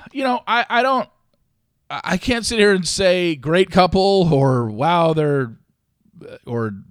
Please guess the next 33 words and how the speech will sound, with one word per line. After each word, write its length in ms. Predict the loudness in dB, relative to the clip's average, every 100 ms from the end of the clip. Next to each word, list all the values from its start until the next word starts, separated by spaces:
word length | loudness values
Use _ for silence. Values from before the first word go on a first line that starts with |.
| -12
no 220 | -2 0
way 160 | 2 0
they 160 | 0
last. 560 | 0 -2 -2 -4 -6 -10
I 60 | -10
just 200 | -6 -2
don't 200 | -2 -2
know 280 | 0 2
enough 600 | 0 -2 -2 -2 -4 -12 -20 _ _ _ _ _ _ _ _ _ -16
about 520 | -8 -2 0 -2 -4
him 580 | -14 -6 -2 -2 -4 -8 _ _ _ _ _ _ _ _
and 260 | -6 -4 -2
his 400 | -2 -2 -2 -6
dating. 440 | -6 -2 -2 -4
Like, 160 | -6 -4
I 120 | -2
don't 140 | -2 -2
even 180 | -4
know 160 | -4 -2
who 180 | 0 0
he's 180 | 0 0
dated 320 | -2 -2 -2
in 80 | -4
the 80 |
past 400 | -4 -2 -2 -4
that's 140 | -10 -10
famous. 340 | -10 -10 -10
I 120 | -8
know 260 | -6 -4 -2
he 140 | -4
has 320 | -4 -4 -4 -4
dated 240 | -6 -6
somebody. 480 | -8 -6 -6 -8